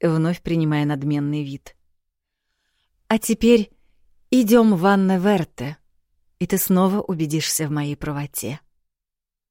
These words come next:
Приин Блайт грациозно двинулась вдоль забора, будто и не было ни нападения Икша,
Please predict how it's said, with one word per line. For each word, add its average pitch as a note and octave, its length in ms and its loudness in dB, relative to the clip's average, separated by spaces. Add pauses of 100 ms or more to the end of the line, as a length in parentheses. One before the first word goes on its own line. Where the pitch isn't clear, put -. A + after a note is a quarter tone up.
(880)
Приин F#3+ 380 6
Блайт E3+ 420 -2
грациозно D#3 640 0
двинулась D3 540 -2
вдоль D3 260 0
забора, D3 540 -4 (400)
будто G3 400 2
и F#3+ 100 6
не F#3+ 220 2
было C#3 480 -4
ни F3+ 100 2
нападения F#3+ 640 2
Икша, - 560 -6